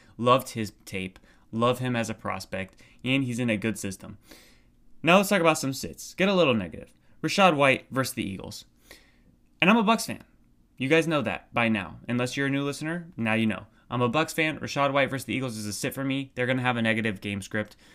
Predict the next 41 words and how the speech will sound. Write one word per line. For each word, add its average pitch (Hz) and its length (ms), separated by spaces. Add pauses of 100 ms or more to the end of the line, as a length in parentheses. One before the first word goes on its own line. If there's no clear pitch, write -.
(160)
The 113 100
Eagles 143 260
are 156 100
favored 156 320
by 156 160
five, 107 440 (360)
even 190 280
though 156 100
the 127 120
Bucs 110 240
are 110 100
at - 100
home. 101 320 (1200)
Which, 139 220
I 131 40
mean, 127 160
I'm 117 120
not 101 100
surprised 104 340
by 98 60
that. 95 140
I'm 101 100
just 98 140
saying. 92 240 (440)
And 139 220
it's 131 140
a 156 60
really 185 200
tough 170 200
matchup. 135 360 (180)
It's - 280 (320)
already 208 420
a 185 80
tough 175 220
matchup 160 340
because 139 240
of 120 60
the 123 120
Eagles' 127 220
D 127 140
line 107 420